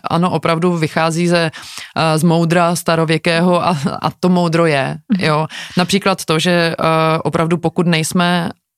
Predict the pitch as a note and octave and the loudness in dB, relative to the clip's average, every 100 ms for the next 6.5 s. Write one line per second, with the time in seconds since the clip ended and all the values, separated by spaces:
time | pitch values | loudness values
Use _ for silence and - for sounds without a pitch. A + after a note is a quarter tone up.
0 | - - - D#3+ E3 D#3+ D#3 D3+ D#3 E3 | -8 -4 -2 0 0 2 2 2 2 0
1 | - - E3+ - F3+ D#3+ D#3+ - F3+ - | -4 -2 -2 0 2 2 0 -2 -2 -2
2 | E3+ F3+ F#3 - D#3 C3+ D3 G3+ G#3 G#3 | -2 0 0 0 0 0 0 2 0 0
3 | G#3 G#3 G3+ G3 F#3 F3+ F3 G3+ G3 F3+ | 0 0 0 -2 -2 -2 -2 2 0 0
4 | G3+ - F#3+ F#3+ F#3+ F#3 G#3 G3 F#3 F#3 | -2 0 2 0 0 -2 0 2 0 0
5 | G3 F#3 F#3 F#3 F#3+ F#3+ - - - F3+ | 0 0 0 0 -2 -4 -6 -6 -6 -2
6 | F3+ F3 - F3+ F3+ | -2 -2 -4 -4 -4